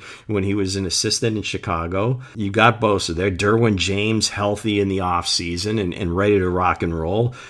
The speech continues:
Uh, J C Jackson they bring in. I mean, there's a lot of upgrades there. So,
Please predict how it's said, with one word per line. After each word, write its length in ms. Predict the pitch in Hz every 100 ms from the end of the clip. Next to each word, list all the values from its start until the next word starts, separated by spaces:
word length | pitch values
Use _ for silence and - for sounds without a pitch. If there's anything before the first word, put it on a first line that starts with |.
| -
Uh, 340 | - 87 82 82
J 280 | 90 98 113
C 240 | - 101
Jackson 520 | 87 87 92 - 104
they 120 | 95
bring 340 | 92 90 95 95
in. 140 | 123
I 40 | 123
mean, 160 | 120
there's 140 | 131 135
a 100 | -
lot 300 | 98 113 165
of 100 | 165
upgrades 680 | 160 - - 101 87 82 80
there. 220 | 85 78
So, 440 | - 95 95 92